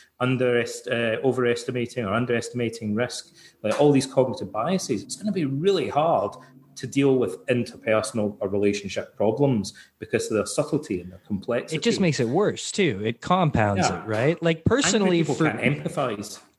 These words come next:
Speaker 2: Right, right. And you're not even trying to. You're in such a state of selfishness. It's unreal. My biggest problem was anger.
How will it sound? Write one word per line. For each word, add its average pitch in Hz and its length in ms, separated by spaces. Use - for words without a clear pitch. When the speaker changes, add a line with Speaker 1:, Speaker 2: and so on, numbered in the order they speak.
Speaker 2:
Right, 135 440
right. 143 400
And 123 180
you're 127 140
not 139 180
even 123 160
trying 151 400
to. 110 120
You're 113 200
in 110 80
such 139 260
a 135 60
state - 560
of 113 140
selfishness. 123 880
It's 117 160
unreal. 113 540
My 196 360
biggest 175 440
problem 127 540
was 110 240
anger. 113 500